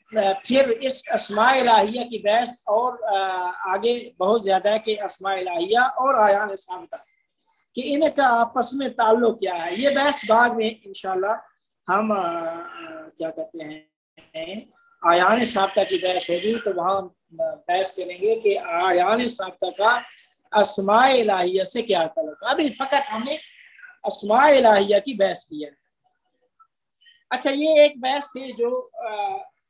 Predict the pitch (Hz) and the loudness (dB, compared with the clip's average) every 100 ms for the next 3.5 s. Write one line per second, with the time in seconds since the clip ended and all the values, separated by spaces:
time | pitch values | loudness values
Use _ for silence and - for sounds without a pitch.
0 | _ _ - 269 - 285 254 233 226 208 | _ _ -6 -6 -4 -4 -4 -2 0 2
1 | 226 262 269 240 208 233 240 220 208 214 | 0 0 -2 -2 0 0 2 6 6 6
2 | 208 254 226 220 247 190 180 180 180 160 | 2 -2 -4 -4 -2 -4 -4 -4 -6 -8
3 | _ - 170 165 156 | _ -14 -10 -10 -12